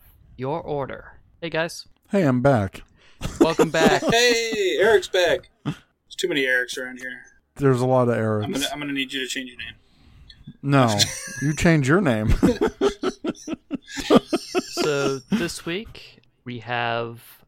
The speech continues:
Speaker 1: an announcement from Star Trek Discovery's Kenneth Mitchell. He revealed that he has A L S.
Speaker 3: Yeah, that's sad news. Um,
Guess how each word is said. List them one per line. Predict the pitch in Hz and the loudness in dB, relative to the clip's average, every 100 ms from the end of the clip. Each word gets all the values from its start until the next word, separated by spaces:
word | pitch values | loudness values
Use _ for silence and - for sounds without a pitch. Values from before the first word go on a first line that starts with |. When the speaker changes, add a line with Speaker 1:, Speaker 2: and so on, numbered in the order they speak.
| _ | _
Speaker 1:
an | 120 123 | -10 -8
announcement | 120 120 127 - 127 - | -4 -2 -2 -6 -10 -10
from | - 131 131 120 117 _ - _ _ - | -6 -2 -2 -4 -8 _ -20 _ _ -14
Star | - - 127 | -8 -4 -4
Trek | 127 120 | -6 -10
Discovery's | 120 - - 135 120 127 127 123 123 120 - - - | -10 -8 -2 -2 -2 -6 -4 -4 -6 -6 -8 -8 -10
Kenneth | - 131 131 127 - - - _ | -10 -6 -4 -6 -12 -20 -20 _
Mitchell. | 127 127 208 240 - - | -10 -6 -6 -6 -12 -18
He | - 135 | -8 -4
revealed | 131 117 147 180 170 139 - - | -4 -2 -2 -2 -4 -6 -10 -16
that | - 135 135 | -8 -4 -4
he | 135 127 | -4 -8
has | 117 131 127 120 - - | -6 -4 -2 -4 -10 -8
A | 127 139 | -4 -4
L | 135 131 | -6 -8
S. | - - - - - - _ _ - | -10 -10 -8 -6 -8 -14 _ _ -12
Speaker 3:
Yeah, | 127 117 113 117 117 - 175 | -10 -10 -12 -16 -20 -20 -14
that's | 180 - - - - | -8 -6 -6 -8 -12
sad | - - 262 226 | -2 2 4 2
news. | - 156 165 147 127 - 135 | -2 -4 -2 -4 -4 -6 -6
Um, | 139 135 123 120 | -6 -6 -8 -14